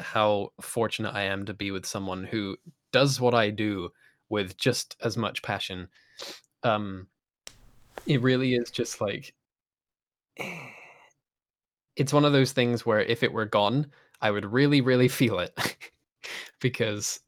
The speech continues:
yeah, just being able to bounce ideas off each other all the time and just be like, "Hey, do you wanna just quickly do this for me? Do you wanna quickly feature here? Do you wanna do this? Do you wanna do that? Do you think this is good? Do you blah, blah, blah?" Like,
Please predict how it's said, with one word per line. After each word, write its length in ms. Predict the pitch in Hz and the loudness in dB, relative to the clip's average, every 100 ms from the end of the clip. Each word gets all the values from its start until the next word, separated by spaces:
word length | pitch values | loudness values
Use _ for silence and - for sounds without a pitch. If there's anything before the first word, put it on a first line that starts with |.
| _ _ _ _ _ _ _ _ _ _ _ | _ _ _ _ _ _ _ _ _ _ _
yeah, 340 | 135 139 135 | 2 4 4
just 380 | 104 120 - 143 | 4 0 0 2
being 220 | 147 147 | 6 8
able 200 | 139 127 123 | 8 6 4
to 140 | 127 | 2
bounce 320 | 110 113 113 | 4 2 4
ideas 380 | 113 104 110 104 | 0 2 0 0
off 160 | 101 - | -2 -4
each 160 | 101 | -6
other 240 | 98 98 98 | -4 -2 0
all 160 | 113 | 0
the 80 | 113 | 0
time 380 | - 104 101 98 | -2 -2 -2 -4
and 280 | - 98 95 | -4 -6 -4
just 280 | 101 - - - - _ _ _ - | -6 -6 -12 -20 -20 _ _ _ -8
be 160 | 120 113 | -4 -2
like, 240 | 104 104 | -2 -4
"Hey, 640 | - 139 123 117 110 101 98 | 0 2 2 0 -2 -4 -6
do 140 | 107 | -4
you 40 | |
wanna 280 | 113 117 113 | 0 0 0
just 260 | 104 120 - _ - | -2 -4 -4 _ -4
quickly 340 | 139 - 120 | -4 0 -2
do 180 | 110 117 | 0 2
this 200 | 123 - | 2 0
for 140 | - | -2
me? 260 | 104 98 95 | -2 -2 -4
Do 80 | 98 | -2
you 60 | |
wanna 180 | 110 107 | -2 -2
quickly 340 | - 127 - 110 | -2 -6 -4 -4
feature 400 | - 113 - 101 | -2 -2 -2 -2
here? 500 | 120 107 98 92 90 | 0 0 0 -2 -4
Do 100 | 95 | -4
you 80 | |
wanna 200 | 104 104 | -2 -2
do 180 | 104 107 | -4 -4
this? 220 | 107 107 | -4 -6
Do 120 | - 104 | -6 -6
you 40 | |
wanna 180 | 104 101 | -4 -6
do 160 | 104 98 | -6 0
that? 300 | 104 98 - - _ _ _ - | 2 0 -4 -18 _ _ _ -8
Do 100 | 117 | -2
you 80 | 117 | 0
think 180 | 117 117 | 0 -2
this 160 | 113 | -4
is 120 | 113 | -4
good? 340 | - 113 107 98 | 0 2 2 0
Do 100 | 104 | -4
you 220 | 107 104 - | -4 -4 -2
blah, 200 | 113 107 | 0 2
blah, 160 | 104 | 0
blah?" 300 | 101 95 90 | 0 -2 -2
Like, 320 | 101 101 95 | -2 -2 -2